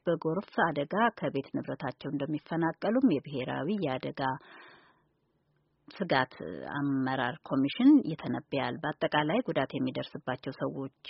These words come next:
ቁጥር ደግሞ ከአራት መቶ በላይ እንደሆነ በመንግስትና መንግስታዊ ያልሆኑ ድርጅቶች ተገልጿል። የብሔራዊ የአደጋ ስጋት ስራ አመራር ኮሚሽን ኮሚሽነር አቶ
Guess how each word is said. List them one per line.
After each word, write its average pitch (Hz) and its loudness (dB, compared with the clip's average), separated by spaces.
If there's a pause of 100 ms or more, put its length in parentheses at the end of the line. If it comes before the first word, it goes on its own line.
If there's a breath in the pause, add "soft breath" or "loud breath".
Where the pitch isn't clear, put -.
ቁጥር 139 -8
ደግሞ 208 4
ከአራት 117 -2
መቶ 135 -6
በላይ 131 -4
እንደሆነ 165 0 (400 soft breath)
በመንግስትና 220 4 (180)
መንግስታዊ 135 0
ያልሆኑ 139 -2
ድርጅቶች 156 -6
ተገልጿል። 143 -4
የብሔራዊ 208 2
የአደጋ 170 0 (120)
ስጋት 156 -4 (200)
ስራ 156 -4 (160)
አመራር 139 -2
ኮሚሽን 185 -2
ኮሚሽነር 165 -2
አቶ 160 -8